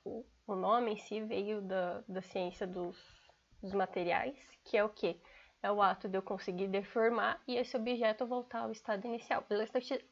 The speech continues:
elasticidade é isso, eu conseguir deformar e voltar ele ao estado inicial também. Que eu posso pegar de exemplo pra você. Ah, tem um, um,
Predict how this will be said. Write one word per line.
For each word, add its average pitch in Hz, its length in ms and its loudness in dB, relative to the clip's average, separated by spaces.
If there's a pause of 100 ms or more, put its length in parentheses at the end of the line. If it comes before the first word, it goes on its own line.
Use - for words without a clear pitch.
elasticidade 226 960 -2
é 320 40 0
isso, - 240 -2
eu - 60 -4
conseguir 214 400 -4
deformar 247 760 4
e 262 80 0
voltar 247 440 2
ele 226 160 0
ao 226 220 0 (180)
estado 214 340 0
inicial 220 420 0
também. 262 300 -2 (1300)
Que - 160 0
eu 202 100 2
posso 196 320 -4
pegar 196 380 4
de 190 80 0
exemplo 196 280 -2
pra 196 100 -10
você. 202 240 -12
Ah, 220 180 -12 (120)
tem 233 80 -6
um, 220 140 -6 (480)
um, 196 180 -10